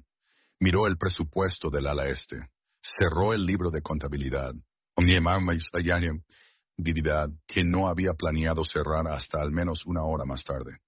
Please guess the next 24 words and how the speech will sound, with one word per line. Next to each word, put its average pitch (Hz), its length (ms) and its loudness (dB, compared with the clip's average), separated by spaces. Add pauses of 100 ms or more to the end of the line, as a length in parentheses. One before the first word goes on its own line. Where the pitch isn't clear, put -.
(440)
Y 101 120 4
cruzó 85 420 0
las 92 160 -2
manos 82 280 0
sobre 69 320 -2
él. 65 160 -8 (440)
«Gracias», 90 420 0 (520)
dijo, 78 340 0 (480)
«por 90 160 4
decírmelo». 71 560 -2 (720)
La 90 120 4
señora 104 380 4
Dorset 90 560 0
asintió. 71 500 -2 (600)
Se - 200 0
quedó 92 300 4
otra 98 260 0
media 87 400 4
hora 90 260 2
y 85 120 0
hablaron 82 420 2
de 71 80 0
otras 69 260 -2
cosas. - 400 -8